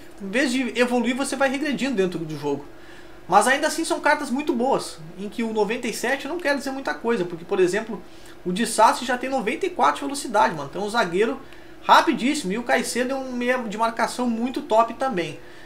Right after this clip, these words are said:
Eu não consigo acessar as cartinhas pra olhar por aqui, mas uma pede um elenco nove três e a outra também pede um elenco nove três. É um pouquinho caro pra fazer? Até que não, galera. É apenas um D M E. Só que é difícil você farmar um time noventa e três e a gente sabe que não é tão rápido.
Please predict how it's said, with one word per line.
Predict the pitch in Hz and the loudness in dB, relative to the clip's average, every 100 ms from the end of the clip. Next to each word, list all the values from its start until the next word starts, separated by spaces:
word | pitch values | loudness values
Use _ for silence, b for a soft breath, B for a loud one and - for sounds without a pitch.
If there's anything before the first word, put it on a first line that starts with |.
| B | B
Eu | 262 | 4
não | 403 | 6
consigo | 392 349 320 | 6 4 2
acessar | 311 285 269 277 | 0 0 2 2
as | |
cartinhas | 277 240 240 247 240 | 2 0 0 -4 -2
pra | 214 | 2
olhar | 214 208 | 4 4
por | 214 | 4
aqui, | 190 175 240 320 - B B B - | 0 -2 -2 -2 -4 B B B 0
mas | 226 233 | 2 2
uma | 262 | 0
pede | 240 226 | 2 2
um | 214 | 2
elenco | 208 202 | -2 -2
nove | 190 180 | -2 -2
três | 165 202 233 240 | 0 2 4 2
e | 233 | 2
a | |
outra | 202 202 - | 2 2 -2
também | 185 202 | -4 -4
pede | 185 165 190 | -2 2 2
um | 180 | 0
elenco | 180 185 | -4 -4
nove | 185 190 | -4 -2
três. | 180 208 175 | 4 6 6
É | |
um | 208 | 2
pouquinho | 302 - 294 | -4 -6 -8
caro | - 233 233 | 2 4 4
pra | 226 | 2
fazer? | 190 - 175 285 | -2 0 0 -2
Até | 269 339 | -4 -6
que | 349 | -4
não, | 320 247 | -4 -2
galera. | 156 139 117 - - - | 0 0 -2 -12 -14 -10
É | |
apenas | - 226 226 | -4 -4 -2
um | 240 | -2
D | 240 | -2
M | 247 | 2
E. | 190 151 - B B B | 2 2 -4 B B B
Só | - 196 | -2 2
que | 196 233 | 4 4
é | |
difícil | 247 392 285 294 254 | 4 2 2 2 0
você | 254 302 | -2 -2
farmar | - 220 202 | 2 2 2
um | 214 | -2
time | - 214 | -6 -4
noventa | 208 214 240 | -4 -4 -6
e | |
três | 233 180 208 | 0 0 0
e | |
a | 202 | -2
gente | 196 | -6
sabe | - 185 185 | -2 0 0
que | 180 | -2
não | 220 247 175 | -8 -4 -2
é | |
tão | 180 226 | -2 -2
rápido. | 165 143 - - | 2 2 2 -10